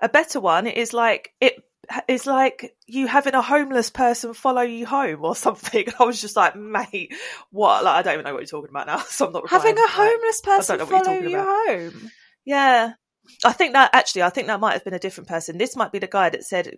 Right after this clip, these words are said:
Speaker 1: "Getting into a relationship with a woman is like adopting a dog."
Speaker 2: Oh, I saw that
Speaker 1: And having to
Speaker 2: one.
Speaker 1: babysit them all the time. Yeah, and then he replied and said, "Actually, that was a bad analogy. A better one is, it's like having a homeless person follow you home."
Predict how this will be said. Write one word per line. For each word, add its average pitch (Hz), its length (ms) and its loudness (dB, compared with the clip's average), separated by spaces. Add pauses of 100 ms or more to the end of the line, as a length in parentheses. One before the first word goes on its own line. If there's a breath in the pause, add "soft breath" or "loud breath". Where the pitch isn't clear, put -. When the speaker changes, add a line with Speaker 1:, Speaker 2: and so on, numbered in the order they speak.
Speaker 1:
"Getting 220 200 -2
into 208 300 -8
a 196 80 -6
relationship 185 640 -6
with 160 120 -12
a 165 60 -12
woman 165 300 -6
is 147 120 -10
like 165 140 -4
adopting 165 420 -4
a 156 60 -8
dog." - 420 -4 (340)
Speaker 2:
Oh, 202 120 4
I 196 80 4
saw 190 300 2
that 185 200 6
Speaker 1:
And 185 60 2
having 180 120 6
to 175 60 8 (100)
Speaker 2:
one. 165 80 2
Speaker 1:
babysit 165 520 -4
them 156 140 -10
all 147 120 -8
the 143 100 -8 (100)
time. 147 340 -2 (120)
Yeah, 156 280 4
and 180 180 2
then 185 100 0
he 175 100 0
replied 165 340 2
and 160 80 -4
said, 170 220 -4
"Actually, 165 460 0
that 170 160 2
was 160 120 -8
a 165 60 -14
bad 160 240 2
analogy. 151 560 -2
A 147 80 0
better 170 360 -2
one 151 220 0
is, 143 360 -8 (100)
it's 165 220 -8
like 151 180 0
having 165 260 -4
a 160 80 -4
homeless 160 480 -6
person 156 400 -6
follow 151 300 -4
you 147 240 -10
home." 156 420 -6